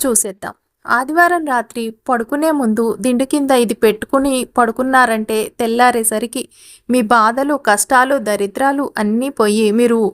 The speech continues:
సుఖ సంతోషాలతో ప్రశాంతంగా జీవితం సాగి-, సాధించటానికి మంచి మార్గం అవుతుంది. ఇది చేసిన వారికి అష్టదరిద్రాలు పోయి సకల ఐశ్వర్యాలు ప్రాప్తించి, ఒక రకంగా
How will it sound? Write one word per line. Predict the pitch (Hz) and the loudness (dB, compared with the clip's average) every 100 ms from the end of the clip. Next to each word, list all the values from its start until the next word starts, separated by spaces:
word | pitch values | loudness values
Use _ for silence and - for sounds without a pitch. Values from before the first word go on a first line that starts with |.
| - | -2
సుఖ | 269 269 | -2 0
సంతోషాలతో | 277 294 294 277 269 214 214 220 220 _ _ _ _ _ - | 0 0 0 -2 0 -2 -2 -4 -6 _ _ _ _ _ -2
ప్రశాంతంగా | 254 262 269 277 285 254 226 220 - - 220 | 0 4 2 2 -2 -2 0 0 0 -6 -8
జీవితం | 262 247 254 285 277 | -6 -6 -4 -2 0
సాగి-, | 254 226 220 233 _ | 0 0 -2 -12 _
సాధించటానికి | - 247 240 262 269 262 240 226 226 233 - | 0 2 0 -2 -4 -2 -4 -4 -8 -10 -6
మంచి | 226 247 269 285 | -4 -4 -2 -2
మార్గం | 240 220 220 254 | 2 0 0 -2
అవుతుంది. | 220 208 202 180 185 _ _ _ _ _ _ _ _ _ - - - | 0 0 -4 -8 -14 _ _ _ _ _ _ _ _ _ -16 -16 -2
ఇది | 285 277 277 | 0 2 0
చేసిన | 269 - 277 269 330 330 | -2 -2 0 0 0 -2
వారికి | 302 233 226 247 240 - _ _ _ _ _ - | 0 -2 -4 -10 -10 -10 _ _ _ _ _ -4
అష్టదరిద్రాలు | 254 - 277 269 247 214 269 269 | -2 -2 -4 -4 -6 0 0 0
పోయి | - 208 226 214 | -4 -8 -6 -6
సకల | - 247 262 269 | -4 -4 -2 -2
ఐశ్వర్యాలు | 269 277 262 262 262 294 | 0 0 2 0 0 0
ప్రాప్తించి, | - 226 214 - 254 220 226 214 _ | 2 2 0 -4 -2 -2 -4 -8 _
ఒక | 247 269 | -2 0
రకంగా | 247 240 285 285 | 0 -2 0 0